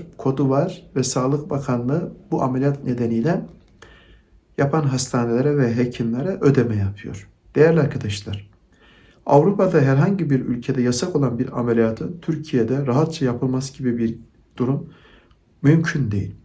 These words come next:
Kaldı ki Amerika'da, Avrupa'da, Asya'da, dünyanın dört bir yanında bu ameliyat çok başarılı bir şekilde yapılmakta. Bununla ilgili olarak birçok hasta grubu yayınlanmaktadır. Google'dan veya tıpla ilgili arama motorları olan pubmed'e girdiğinizde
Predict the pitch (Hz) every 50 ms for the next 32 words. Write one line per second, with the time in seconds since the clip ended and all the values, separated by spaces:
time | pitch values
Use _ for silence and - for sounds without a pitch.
0 | _ _ _ _ - _ _ _ - - 139 135 131 131 120 - - 127 123 -
1 | - 139 135 139 135 135 135 - 117 107 110 110 - - - 135 131 135 143 139
2 | - - 113 110 110 107 104 - - - - 127 139 - - - 117 101 104 107
3 | 104 107 - - - - - - - - - _ - 131 127 143 151 151 156 165
4 | 156 143 135 160 190 - - - 135 123 117 117 117 113 117 131 143 185 165 139
5 | 143 160 160 151 123 113 113 113 131 165 165 - - 165 151 - - 143 - -
6 | - 143 135 139 139 117 110 107 - 113 110 - 113 113 127 151 170 165 170 160
7 | 135 131 110 101 - 139 127 117 104 98 101 - - 151 170 170 - - - -
8 | - - - - - - - - 160 160 165 165 160 165 156 147 139 139 147 139
9 | 131 135 147 156 143 - - 165 156 160 - 147 139 - - 139 139 - - 160
10 | 139 - - 123 117 127 123 202 214 175 139 127 120 117 110 104 104 104 98 101
11 | - 92 85 82 82 - - - - - - - - - - - - - - -
12 | - - - - - - 202 214 220 220 165 139 135 131 131 143 160 151 156 151
13 | 143 120 117 127 143 143 - - 180 175 165 165 147 127 117 117 123 117 123 131
14 | 143 143 - - 139 143 143 143 143 135 131 127 131 - 131 120 123 123 120 120
15 | 113 113 113 120 143 143 143 - 170 175 170 165 143 127 113 - 123 113 110 -
16 | 120 113 110 - 110 104 101 98 95 - - 127 135 147 143